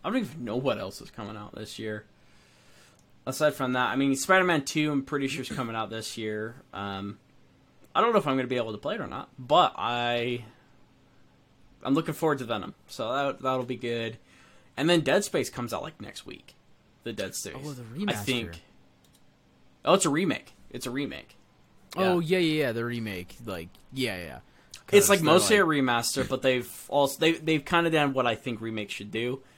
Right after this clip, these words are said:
Speaker 1: and they've updated the level design, um, and some of the combat stuff. They're giving, uh, Isaac a voice. Um,
Speaker 2: They're also, like, doing more things with the characters,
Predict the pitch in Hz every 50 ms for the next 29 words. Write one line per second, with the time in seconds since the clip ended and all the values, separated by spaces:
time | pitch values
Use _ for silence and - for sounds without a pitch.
0 | - - - - - - 123 123 120 113 113 110 - - 131 135 135 - 127 120
1 | 117 123 - - 101 110 120 139 156 156 151 156 151 139 135 135 131 127 127 127
2 | 127 127 131 139 135 - - - - - _ _ - - - - - - - _
3 | _ - 113 104 104 104 90 110 110 - 110 113 104 104 - 123 127 139 139 131
4 | 123 95 - - - 131 123 131 - - 120 110 113 110 - 120 117 117 117 113
5 | 113 110 107 104 104 - - - - _ _ _ _ - - 95 - - - 101
6 | 107 113 110 107 98 95 - - 117 127 139 135 131 127 - - - - - -
7 | - - - - - - - - - - - - 113 107 110 110 107 107 110 110
8 | 110 110 107 104 - - - - - _ _ - - - - - - - - -
9 | _ _ - - - _ _ - - - - - - - 139 160 143 143 143 -
10 | - 151 131 120 120 113 107 104 98 - 123 120 131 127 120 110 110 113 113 113
11 | 113 110 101 - 117 107 107 107 107 110 98 90 - - - - - - 131 -
12 | - - 110 95 101 104 - 147 147 160 - - -